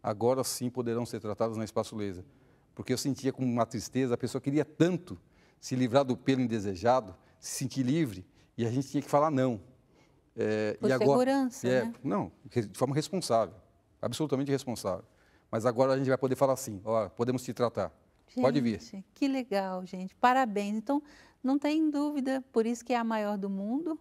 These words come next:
Speaker 2: Com certeza
Speaker 1: Obrigado.
Speaker 2: vai crescer cada vez mais. Conta com a gente lá.
Speaker 1: Obrigado.
Speaker 2: Vocês também são nossos parceiros, amigos. A gente sempre esteve junto.
Speaker 1: Sim.
Speaker 2: E eu espero que a gente esteja mais vezes nos nossos eventos. E conta com a gente lá no Ressoar,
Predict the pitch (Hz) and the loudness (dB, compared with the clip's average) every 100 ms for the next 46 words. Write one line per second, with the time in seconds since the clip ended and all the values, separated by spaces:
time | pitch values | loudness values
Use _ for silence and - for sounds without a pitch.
0 | _ - 208 214 208 214 214 214 208 196 | _ -4 -4 -2 -2 -2 0 -4 -2 -6
1 | - 196 202 202 202 190 185 185 220 277 | -6 -6 -4 -4 -4 -4 -4 -4 -2 -2
2 | 285 - _ - - _ - 269 311 302 | -6 -10 _ -20 -20 _ 2 4 6 4
3 | 254 214 220 233 - 202 190 202 220 117 | 4 0 -2 -2 -4 -2 2 2 2 4
4 | 113 110 120 185 208 233 247 226 233 233 | 2 0 -4 -2 0 0 0 -2 -4 -4
5 | 226 226 220 220 - - - 214 202 - | -6 -2 -2 -4 -10 -12 0 0 0 -4
6 | 214 208 214 202 190 214 226 202 202 196 | -4 -2 -2 -2 -4 -4 -4 -4 -4 -6
7 | 208 - 226 240 254 233 220 196 196 220 | -6 -6 -8 -6 -4 -2 -2 -4 -4 -2
8 | 220 - 214 117 110 104 - 196 208 208 | -2 -4 -4 -4 -2 -6 -6 -2 0 2
9 | 208 - 214 214 214 208 202 - 202 208 | 0 0 0 0 -6 -6 -8 -4 -4 -4
10 | 196 196 202 185 190 196 190 196 190 185 | -4 -2 -4 -4 -4 -4 -4 -6 -4 -4
11 | 190 185 185 175 180 202 220 220 190 196 | -6 -6 -6 -4 -4 -4 -4 -6 -8 -6
12 | - 233 240 233 220 208 202 185 185 185 | -4 -4 -2 -2 -2 -4 -6 -2 -2 -2
13 | 185 190 190 180 175 190 190 190 | -4 -6 -6 -4 -2 0 -2 -4